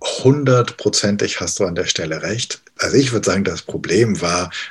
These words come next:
dass wir es ja mit dieser leicht deutschen Präsenzmentalität mal weg ignoriert haben.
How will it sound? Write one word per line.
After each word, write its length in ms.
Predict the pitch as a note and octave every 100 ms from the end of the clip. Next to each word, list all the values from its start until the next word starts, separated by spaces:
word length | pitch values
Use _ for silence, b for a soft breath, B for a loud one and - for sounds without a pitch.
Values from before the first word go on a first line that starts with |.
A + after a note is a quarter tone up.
| B
dass 240 | E2+ - -
wir 200 | F2+ F#2+
es 140 | -
ja 160 | F2+ F2
mit 320 | F2 E2 -
dieser 420 | E2+ D#2+ E2 D#2+
leicht 520 | E2 F2+ F2+ - -
deutschen 500 | D#2 F2+ F#2+ - F2
Präsenzmentalität 1400 | F2 F#2 D#2+ E2 F2+ - E2+ E2 - D#2+ D#2+ - D#2+ - -
mal 180 | D#2 -
weg 220 | E2+ -
ignoriert 640 | - D#2+ - C#2+ - -
haben. 200 | -